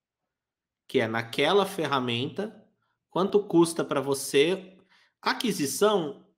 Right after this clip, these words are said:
também pode ser chamada de conversão, né? É porque as ferramentas chamam de C P A.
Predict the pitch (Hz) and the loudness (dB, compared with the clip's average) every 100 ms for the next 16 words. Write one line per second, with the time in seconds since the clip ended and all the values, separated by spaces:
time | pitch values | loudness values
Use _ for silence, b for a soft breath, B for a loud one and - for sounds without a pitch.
0 | _ - 220 208 220 240 - _ - 185 | _ -6 -2 0 -2 -4 -16 _ -10 -6
1 | 185 185 165 170 170 180 175 190 190 190 | -4 -2 -2 -2 -4 -4 2 2 2 0
2 | 151 160 123 135 147 131 - 147 - 160 | -2 0 -2 -4 -6 -10 -4 -4 0 0
3 | 156 147 185 156 - 127 120 113 - 113 | 2 0 0 -2 -2 -2 -2 -4 -6 -8
4 | - 104 95 92 | -4 -2 -4 -8